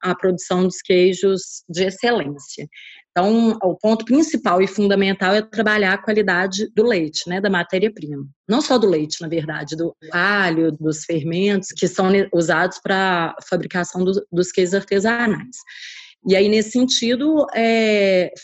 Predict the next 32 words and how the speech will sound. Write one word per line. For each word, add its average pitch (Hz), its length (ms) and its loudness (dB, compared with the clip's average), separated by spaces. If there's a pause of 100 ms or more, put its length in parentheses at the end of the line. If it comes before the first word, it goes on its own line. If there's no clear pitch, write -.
(120)
fortalecer 240 720 0
a 233 60 6
assistência 254 520 -2
técnica, 180 600 -4
né? 240 220 0 (500)
Então, 180 720 -2
um 175 160 -6
trabalho 175 680 0
primoroso, 180 1040 0
é, 151 460 -4
que 175 140 -4
o, 160 40 2
o, 165 400 -4
o, 147 340 -16 (200)
o 151 60 -10
sistema 180 520 -2
faeng 175 540 -2 (260)
faz, 170 420 -8 (640)
e 170 80 -6
que - 100 -2
eu 160 60 -2
tenho 160 160 -4
a 160 80 -2
sorte 156 400 -6
de - 80 -6
fazer 160 260 -2
parte 156 460 -6
do, 160 240 -2
do, 156 260 0
da 156 180 -2
equipe, 208 640 0
né, 226 260 0